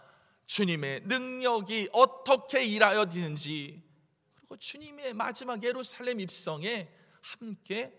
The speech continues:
동참하게 되어진 것입니다. 예수님께서 말씀에 따라, 여러분, 당신에게 모든 맡겨진 일들을 그렇게 이루-, 가-, 이루어 가셨듯이, 여러분, 우리도 주님 말씀 이루며 살아가기를 소망해 봅니다.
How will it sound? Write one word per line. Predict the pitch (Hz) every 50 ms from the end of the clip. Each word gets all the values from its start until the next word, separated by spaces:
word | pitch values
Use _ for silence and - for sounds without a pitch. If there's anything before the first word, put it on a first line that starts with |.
| _ _ _ _ _ _ _
동참하게 | - - 233 240 220 - - - 262 240 175 160 175 190 208 190 170 - _ _ _ _ _ -
되어진 | - 190 202 208 185 165 - - - 196 196 190
것입니다. | 214 233 - - - - _ _ _ _ _ _ _ _ _ _ _ _ _ _ _ _ _ _ _ _ _ _ _ - - -
예수님께서 | 175 214 208 - 226 220 - 214 220 - 254
말씀에 | 220 208 220 214 - 214 233
따라, | - - 196 202 196 180 - 170 - - - _ _ _ _ -
여러분, | 233 262 285 254
당신에게 | - 233 247 262 - - 269 269 269 269 254
모든 | 254 285 302 285 320 311
맡겨진 | 302 294 254 - - 254 269 269 277 269
일들을 | 254 233 220 226 233 254 226
그렇게 | - 285 302 294 - 302 285
이루-, | 233 214 226 233 226 185
가-, | - - - 185 - -
이루어 | 202 226 269 269 233
가셨듯이, | 180 165 165 - 180 175 - 151 151 - - - - - - _ _ _ _ _ _ - -
여러분, | - 208 196 180 196 202
우리도 | 185 196 214 208 175 202 208 220 214 214 214 - - - _ _ _ -
주님 | - - 214 185 190 190
말씀 | 175 170 165 165 165 - - 165 165 -
이루며 | - 277 262 254 220 196 190 190 202 202 196 202 202 - _ _ _
살아가기를 | - - - - 190 185 180 175 165 165 170 - 233 226 220 220 208 220 220 202 175
소망해 | - - - 226 214 208 208 202 202 190
봅니다. | 180 156 170 170 - - -